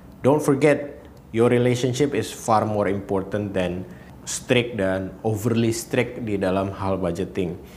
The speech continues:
Tapi tentunya jangan dimanfaatkan juga ya, teman-teman, ya, baik dari istrinya ataupun dari suaminya. Jangan kemudian jadi istrinya kemudian minta, "Ya udahlah, nggak apa-apa lah, beli, beli aja ini dulu," gitu.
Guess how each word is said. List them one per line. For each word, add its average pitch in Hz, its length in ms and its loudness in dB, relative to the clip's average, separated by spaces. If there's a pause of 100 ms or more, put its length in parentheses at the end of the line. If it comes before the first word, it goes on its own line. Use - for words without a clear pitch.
(200)
Tapi 175 240 4
tentunya 190 320 2
jangan 160 240 4
dimanfaatkan 143 720 2
juga 170 240 6
ya, 135 160 6
teman-teman, 113 480 2
ya, 95 160 0
baik 95 560 0
dari 95 320 0
istrinya 156 800 2
ataupun 101 480 -2
dari 92 160 0
suaminya. 101 560 0
Jangan 113 320 2
kemudian 139 400 4
jadi 139 400 2 (560)
istrinya 147 400 4
kemudian 147 400 2
minta, 135 240 2
"Ya 156 160 6
udahlah, 226 480 6
nggak 156 160 4
apa-apa 170 240 2
lah, 214 100 4
beli, 151 380 2
beli 147 320 2
aja 170 240 4
ini 185 240 4
dulu," 165 400 2
gitu. 104 320 -6